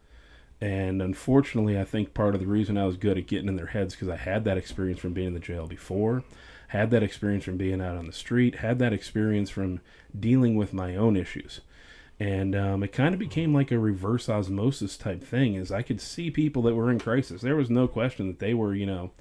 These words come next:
and you were not supposed to say it, but they were nuttier than crunchy peanut butter. But I could identify because I could see the same things. I could see that crisis. I could, I could tell what they're going through.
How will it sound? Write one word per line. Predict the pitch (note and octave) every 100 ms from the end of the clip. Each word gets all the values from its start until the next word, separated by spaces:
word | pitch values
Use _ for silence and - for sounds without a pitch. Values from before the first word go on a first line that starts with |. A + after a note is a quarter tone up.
| - - -
and | E3
you | E3
were |
not | C3+ A2+
supposed | - A#2 G#2
to | -
say | A#2 A#2
it, | F#2+
but |
they | F#2 C#3
were | C#3+
nuttier | G#2 A2+ A2+ G#2
than | F2+
crunchy | A2 G#2 E2+
peanut | - C#3 A#2+
butter. | F#2+ E2 - - - - - -
But | A2 G2+ B2+ D#3+ C3 - - - - - - - A2
I |
could | A2 C#3+
identify | F#2+ G2+ A#2 - D#2 D2+ - -
because | G2 - F#2+
I | F#2+
could | F#2 -
see | G2
the |
same | F2+ F#2+ F2
things. | - E2+ F2+ F2
I |
could | E2 F2+
see | - G#2
that | F#2 -
crisis. | - F2+ - - F#2+
I |
could, | F2+ F#2+ - -
I | G#2
could | G#2 F#2+
tell | - A2+ A2 G2+ G2+ - - - - - -
what | G2+ G#2 G#2+ -
they're | G#2
going | F#2 G2+ G2
through. | F#2 F#2 F2+